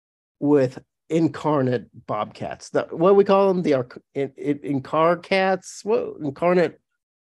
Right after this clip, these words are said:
Bob? We had a word for them. The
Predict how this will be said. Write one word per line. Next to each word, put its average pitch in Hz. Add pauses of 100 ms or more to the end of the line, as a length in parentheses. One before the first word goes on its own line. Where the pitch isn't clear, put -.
(720)
Bob? - (560)
We 196
had 277
a 294
word 233
for 165
them. 117
The 113